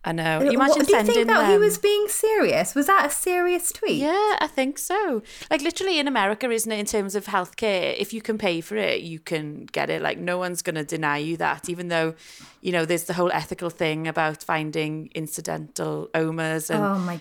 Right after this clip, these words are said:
Speaker 1: kind of what
Speaker 2: goodness.
Speaker 1: that means. If you can pay for it, then you can, you can have it. But imagine sending your F one to radiology for that request. <laughs> Like,
Speaker 2: Imagine being the G P that gets that.
Speaker 1: Oh my God, that
Speaker 2: <laughs> that has to
Speaker 1: report,
Speaker 2: deal
Speaker 1: yeah.
Speaker 2: with the report
Speaker 1: Where's the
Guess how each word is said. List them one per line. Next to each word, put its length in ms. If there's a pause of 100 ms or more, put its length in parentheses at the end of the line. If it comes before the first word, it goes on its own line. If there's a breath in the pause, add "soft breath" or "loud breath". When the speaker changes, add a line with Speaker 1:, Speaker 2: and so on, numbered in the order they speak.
Speaker 1:
kind 220
of 80
what 100
Speaker 2:
goodness. 60
Speaker 1:
that 180
means. 380
If 80
you 80
can 180
pay 200
for 160
it, 140
then 380
you 160
can, 320 (400 soft breath)
you 100
can 160
have 200
it. 160
But 100
imagine 380
sending 400
your 120
F 220
one 240
to 160
radiology 560
for 100
that 180
request. 920
<laughs> 60 (100)
Like, 400 (500 loud breath)
Speaker 2:
Imagine 320
being 160
the 100
G 220
P 360
that 200
gets 300
that. 380 (600 loud breath)
Speaker 1:
Oh 80
my 80
God, 180
that 120
Speaker 2:
<laughs> 40
that 40 (100)
has 220
to 40
Speaker 1:
report, 120
Speaker 2:
deal 200
Speaker 1:
yeah. 60
Speaker 2:
with 120
the 120
report 340
Speaker 1:
Where's 140
the 60